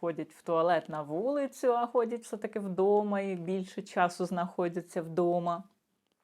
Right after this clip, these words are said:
вони привчаться до нього, можливо, я знайду інший наповнювач, який їм сподобається більше. І я дуже хочу придбати собі ще один.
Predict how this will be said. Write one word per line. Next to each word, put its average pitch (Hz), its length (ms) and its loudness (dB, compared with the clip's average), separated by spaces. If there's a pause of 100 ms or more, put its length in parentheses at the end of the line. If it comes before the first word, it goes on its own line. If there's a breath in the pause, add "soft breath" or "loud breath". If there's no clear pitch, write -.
(800 loud breath)
вони 214 220 4
привчаться 208 960 0
до 190 160 2
нього, 202 500 0
можливо, 196 380 0
я 170 140 4
знайду 165 300 -6
інший 160 320 -6
наповнювач, 202 760 4
який 202 200 -2
їм 185 160 -2
сподобається 175 840 -2
більше. 175 640 -6 (920 loud breath)
І 269 140 0 (420)
я 226 220 2
дуже 185 480 -2
хочу 226 360 -2
придбати 165 440 -4
собі 160 260 -10
ще 165 260 -6
один. 247 400 2